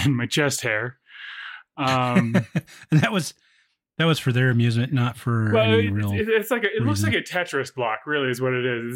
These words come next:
Speaker 1: This is like whoop, whoop, whoop. It's like a little C-shaped che-, Tetris block. It's very
Speaker 2: Yeah.
Speaker 1: bizarre.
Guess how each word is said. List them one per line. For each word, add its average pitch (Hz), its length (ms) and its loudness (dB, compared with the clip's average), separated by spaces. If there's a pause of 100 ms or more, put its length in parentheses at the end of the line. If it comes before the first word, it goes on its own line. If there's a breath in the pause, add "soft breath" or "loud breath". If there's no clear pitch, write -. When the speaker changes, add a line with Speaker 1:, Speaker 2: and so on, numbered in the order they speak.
Speaker 1:
This - 80 -
is 123 60 -6
like 135 160 -2 (100)
whoop, 339 220 -2 (240)
whoop, 240 240 0 (100)
whoop. 339 320 0 (720 loud breath)
It's 151 120 -10
like 160 80 -2
a 160 40 -4
little 160 240 0
C-shaped 185 840 -4
che-, - 260 -6 (180)
Tetris 139 440 -4
block. 110 320 -4
It's - 240 -10 (240)
very 175 220 2 (100)
Speaker 2:
Yeah. 123 140 0
Speaker 1:
bizarre. 107 300 -2